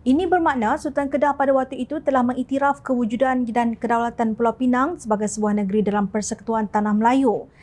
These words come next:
Kemarin, kenyataan Zulkarnain itu ditegaskan sekali lagi oleh Timbalan Menteri di Jabatan Perdana Menteri, Undang-Undang dan Reformasi Institusi Ramka Pal Singh. Beliau menjelaskan sejak zaman penjajahan British, Pulau Pinang diiktiraf sebagai antara negeri Selat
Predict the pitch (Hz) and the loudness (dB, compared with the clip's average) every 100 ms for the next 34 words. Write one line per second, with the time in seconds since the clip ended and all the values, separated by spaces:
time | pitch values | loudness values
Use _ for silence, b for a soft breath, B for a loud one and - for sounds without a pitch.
0 | B B 196 190 190 254 277 214 202 196 | B B 2 4 4 4 2 0 0 0
1 | 202 190 208 208 214 214 214 247 233 226 | 0 2 0 0 0 -2 -2 -4 -2 -2
2 | 214 247 - - 254 247 - 233 240 233 | 0 0 0 0 0 0 -2 0 2 0
3 | 277 240 233 233 226 226 226 226 247 202 | 2 2 2 2 2 2 0 -2 -2 -2
4 | 202 214 220 220 220 202 233 294 320 294 | 0 0 0 0 -2 0 0 0 0 0
5 | 311 370 381 B B 202 202 208 208 214 | 0 0 -4 B B -2 0 2 2 2
6 | 202 202 196 214 202 202 220 208 - 208 | 2 0 0 0 0 0 0 0 -2 -4
7 | 233 240 294 269 226 220 202 202 196 202 | -4 -2 0 0 0 -2 -2 -2 0 0
8 | 196 196 262 214 180 - B B B 190 | -2 0 0 0 -2 -12 B B B 2
9 | 214 247 311 311 302 - 339 349 254 254 | 2 2 0 0 -2 -2 -2 -2 0 0
10 | 233 262 269 262 240 254 254 262 233 269 | 0 -2 0 0 0 2 2 2 0 -2
11 | 294 320 - 254 240 247 240 233 226 226 | -2 -4 -4 -2 0 0 0 0 -2 -2
12 | 254 262 254 - 226 226 226 214 220 220 | 0 0 0 -2 -4 -2 0 0 -2 -2
13 | 226 208 220 262 277 220 | -2 -4 -4 2 2 2